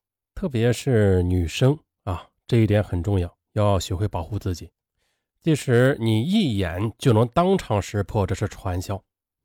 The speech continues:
但是呀，等你识破的时候，那已经晚了。二零一二年三月二十二日，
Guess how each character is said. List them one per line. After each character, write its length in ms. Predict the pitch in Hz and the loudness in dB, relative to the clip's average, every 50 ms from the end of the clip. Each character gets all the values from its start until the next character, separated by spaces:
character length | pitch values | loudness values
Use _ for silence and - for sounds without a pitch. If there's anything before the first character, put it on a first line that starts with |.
| _ _ | _ _
但 160 | - 98 85 | -6 -6 -6
是 140 | 80 - 95 | -6 -10 -14
呀， 100 | 85 - _ _ _ _ _ - | -16 -16 _ _ _ _ _ -4
等 240 | - 104 123 143 135 | -2 0 0 2 2
你 80 | 110 | 0
识 320 | 95 - - - 104 104 117 | -2 -4 -8 -6 -6 -6 -6
破 220 | - - - 196 | -4 -4 -4 -4
的 100 | 131 104 | -4 -4
时 180 | - - - 90 | -6 -6 -10 -10
候， 280 | - - 95 85 - _ _ _ _ _ _ - | -8 -8 -10 -10 -12 _ _ _ _ _ _ -6
那 240 | 107 104 98 98 | -2 -2 0 0
已 100 | 92 92 | 0 -2
经 180 | 87 87 95 87 | -2 -4 -4 -4
晚 160 | 87 85 80 | -4 -6 -8
了。 160 | 80 82 - _ _ _ _ _ _ _ _ _ _ _ _ _ _ _ _ _ _ _ _ _ _ _ _ _ _ _ _ _ _ _ | -8 -14 -20 _ _ _ _ _ _ _ _ _ _ _ _ _ _ _ _ _ _ _ _ _ _ _ _ _ _ _ _ _ _ _
二 200 | - 117 117 113 | 0 2 2 4
零 240 | 107 107 113 117 120 | 4 4 4 4 4
一 140 | 117 127 - | 2 -2 -2
二 220 | - 131 120 113 | 0 2 2 2
年 200 | 107 104 104 107 | 4 4 2 2
三 240 | - - 123 110 110 | 0 2 2 2 2
月 80 | 107 107 | 2 0
二 220 | - 107 107 98 | 0 0 0 0
十 120 | - - - | -2 -4 -8
二 220 | - 104 98 92 | -4 -4 -2 -2
日， 160 | 85 80 82 | -4 -6 -10